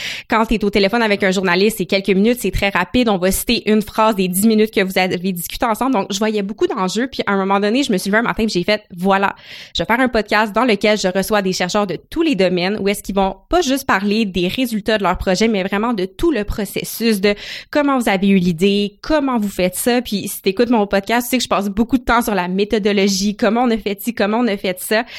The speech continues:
Euh, donc, euh, c'est, c'est comme ça que l'idée est arrivée. Puis pour moi, la, la chose que je, je souhaite et que, tu sais, si moindrement les gens, quand ils voient une nouvelle affirmation en santé, ont le réflexe de se demander, « Hey, mais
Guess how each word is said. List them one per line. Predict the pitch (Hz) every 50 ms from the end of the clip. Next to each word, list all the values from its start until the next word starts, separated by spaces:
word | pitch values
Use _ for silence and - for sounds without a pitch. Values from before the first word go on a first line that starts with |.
| - - - - - - - 185
Euh, | 185 175 175 170 170 160 160 165
donc, | 160 180 175 175 - 190
euh, | 175 175 170
c'est, | 170 - 175
c'est | 190 - 220
comme | - 214 208
ça | 214 - 202
que | 202 -
l'idée | 240 190 226
est | - -
arrivée. | 202 180 190 185 208 247
Puis | 247 - 208
pour | - - 226 214 208
moi, | 226 220 220 220 247 277 294 - -
la, | - - 196 - - - - -
la | - 202 202 214
chose | 233 - - 262 277 262 -
que | - 202 190
je, | 185 180 180 175 175 175
je | 175 180 180
souhaite | 175 - - - 202 220 202 220 208 208
et | 196
que, | 202 - 185 175 170 170 - - - - - - - _ _ -
tu | - 240
sais, | 214 -
si | - 269 269 262 262 247 160
moindrement | 190 226 233 240 233 - 262 220 220 240
les | 247 214 220
gens, | 190 208 208 226
quand | 220 226 202
ils | 190 185
voient | 175 196 208 208
une | 226 220
nouvelle | 202 202 214
affirmation | 208 208 202 - 208 208 190 175 185 - 226
en | 214 208
santé, | 202 - 185 180 - 233
ont | 214
le | 196
réflexe | 202 - 190 180 - 220 220 196
de | 190
se | 180 - 202
demander, « | 190 190 185 175 170 180 185 208 214 - -
Hey, | - 208
mais | 202 185 180